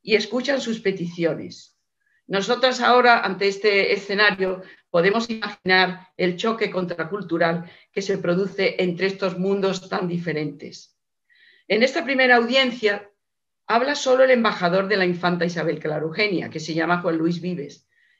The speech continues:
y Mary Ward al final aprovecha la ocasión de hacerle entrega del documento sobre la fórmula del instituto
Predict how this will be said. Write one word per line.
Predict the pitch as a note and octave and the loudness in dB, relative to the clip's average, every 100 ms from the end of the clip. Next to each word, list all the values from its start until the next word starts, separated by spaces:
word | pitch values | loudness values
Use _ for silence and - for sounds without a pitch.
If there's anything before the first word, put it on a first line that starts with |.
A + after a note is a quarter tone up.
| _ | _
y | G#3 | -4
Mary | G#3+ C4+ C#4 | 2 2 4
Ward | A#3 A3+ | 4 6
al | G3+ F#3 | 4 2
final | G3+ G#3 F#3 E3+ F3 - - | -2 0 0 -2 -8 -10 -4
aprovecha | G3 G3 G3+ A#3+ - G#3+ | 0 4 4 4 2 2
la | G3+ | 2
ocasión | F#3+ F3+ F#3 F#3 E3 E3+ - - - - | 0 -4 0 0 0 -6 -16 -20 -20 -2
de | F#3+ | 0
hacerle | F3 B3 C#4+ B3+ G#3 | 4 6 8 8 6
entrega | G3 F3 A#3+ A3+ F#3 - | 2 6 8 8 4 0
del | F3 F#3 | -2 -2
documento | F#3 F3+ F#3 G#3+ B3+ - F3 F3 - _ - - | -2 -2 0 0 0 0 0 -2 -8 _ -20 -14
sobre | - F#3+ F#3 F3+ - - | -4 -2 2 0 -2 -4
la | F3+ F#3+ | -2 -2
fórmula | - A#3+ C4 C4 C4 A3+ | 4 6 6 6 4 4
del | A3+ | 4
instituto | A3+ - A3+ C4+ C#4 - - - | 0 -2 -4 -2 -2 -4 -10 -12